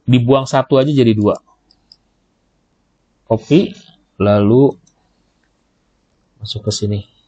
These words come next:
Nah, ini karena saya menggunakan, ini langsung saya bagi dua ya.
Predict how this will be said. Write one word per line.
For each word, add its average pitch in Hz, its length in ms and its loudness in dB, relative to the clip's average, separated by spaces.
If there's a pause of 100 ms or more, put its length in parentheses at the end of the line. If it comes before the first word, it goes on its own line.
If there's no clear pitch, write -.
(1160)
Nah, 107 80 0
ini 120 240 2
karena 110 720 0
saya 113 720 2
menggunakan, 104 880 -2
ini 120 240 -2 (160)
langsung 107 400 -2
saya 104 400 -2 (3250)
bagi 98 240 -2
dua 101 240 0
ya. 95 240 -6